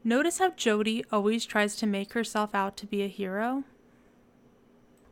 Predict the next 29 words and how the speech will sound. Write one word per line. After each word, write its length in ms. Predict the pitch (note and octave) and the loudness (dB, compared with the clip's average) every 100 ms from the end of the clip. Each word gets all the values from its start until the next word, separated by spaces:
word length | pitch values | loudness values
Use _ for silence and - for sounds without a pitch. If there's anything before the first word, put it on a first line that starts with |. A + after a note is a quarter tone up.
| - | -2
While 240 | A3 A3+ D#4+ | 4 6 6
on 160 | E4 | 4
the 100 | E4 | 0
stand, 460 | - A3 G3 G3 G3 | -2 -2 0 -2 0
Jody 280 | G#3+ A3+ C#4 | 2 2 0
recounts 540 | D4 - G#3+ G#3+ G#3 | -2 0 0 0 -2
the 100 | G#3+ | -4
physical 420 | G#3+ G#3 - C#4+ | -2 -6 -4 -2
attack 440 | G3 - G#3 G3+ A3 | -2 -2 -2 0 -2
on 120 | A3 | -2
Travis 520 | - F#3+ F#3+ F#3+ - | 0 -2 0 -2 -4
in 80 | G3 | -4
as 200 | F#3+ - | -4 -2
much 300 | G#3 B3 - | -2 -2 -4
detail 380 | A3 G#3 A3+ G3+ | -4 -2 0 0
as 120 | G3 | -2
she 140 | - | -6
claims 380 | G3+ G#3 G3+ G3+ | -4 -2 -2 -4
to 140 | - | -2
remember, 580 | G3+ G3+ F#3+ G#3 - G#3+ - - - - - | -2 0 -2 -4 -4 -6 -10 -20 -20 -20 -6
which 220 | A3 G#3+ - | -2 -2 0
isn't 300 | A#3 A#3+ C#4 | 0 4 4
a 100 | B3+ | 4
lot 300 | G3+ F#3+ - | 4 4 4
after 320 | G3 F#3+ G#3 | 2 2 -4
the 140 | G3+ | -4
gun 280 | G3 G3 F#3+ | -2 -2 0
went 200 | F#3 F#3 | -2 -2
off. 400 | F#3 - G#3 - | -4 -4 -10 -16